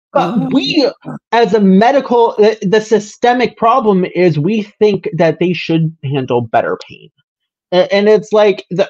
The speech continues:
Speaker 1: oh, uh, it just, mm.
Speaker 2: Right, they're not believed when they do go
Speaker 1: Right, they're not.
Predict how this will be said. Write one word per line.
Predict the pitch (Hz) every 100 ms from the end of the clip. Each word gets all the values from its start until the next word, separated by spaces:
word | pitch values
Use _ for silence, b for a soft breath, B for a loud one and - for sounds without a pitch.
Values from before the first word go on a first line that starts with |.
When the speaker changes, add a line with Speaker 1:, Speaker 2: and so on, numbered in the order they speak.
| -
Speaker 1:
oh, | 233 247 - - - - _ _ _ _ _ _ -
uh, | 165 170 160
it | 170 143
just, | 165 - _ -
mm. | 175 156 151
Speaker 2:
Right, | 277 214 226
they're | 226
not | 226 185
believed | 196 190 220 127 185 -
when | 180 170
they | 156
do | 156 170
go | 175 143 139
Speaker 1:
Right, | 202 - -
they're | 160
not. | 139 -